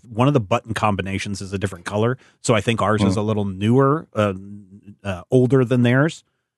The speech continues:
Speaker 2: You're still
Speaker 1: Um,
Speaker 2: using it, though, so, you know, it's fine.
Speaker 1: Oh, no. I mean, we used that. I mean, I had that even when I was in college. I had to borrow it from my parents. I,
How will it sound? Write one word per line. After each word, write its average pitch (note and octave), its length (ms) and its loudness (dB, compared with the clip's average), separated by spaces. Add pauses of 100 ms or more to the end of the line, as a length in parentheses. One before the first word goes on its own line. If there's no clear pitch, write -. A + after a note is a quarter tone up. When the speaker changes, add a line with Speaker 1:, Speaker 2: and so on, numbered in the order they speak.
(240)
Speaker 2:
You're A2 160 4
still F#2+ 200 2
Speaker 1:
Um, E2+ 40 -2
Speaker 2:
using F2 360 0
it, E2+ 100 -8
though, D#2+ 320 -8
so, D#2+ 180 -14
you F2+ 160 -6
know, F2 80 -4
it's - 120 -12
fine. - 200 -8 (260)
Speaker 1:
Oh, C4 120 2
no. A3 240 2
I C3+ 100 4
mean, D#3 160 2
we F3 140 4
used F#3 320 2
that. B2+ 320 2
I A#2 100 -2
mean, C3 320 2
I C#3+ 200 0
had C#3 280 0
that A#2 220 0
even B2+ 240 2
when A#2+ 100 0
I A2 80 -2
was G2+ 140 -4
in F#2+ 100 -12
college. E2+ 720 -2 (380)
I G#2 80 -2
had A#2+ 140 2
to G#2+ 60 -2
borrow A#2 280 4
it A#2+ 80 0
from A2 140 -2
my F2 100 0
parents. A#2 400 0
I, G2 240 2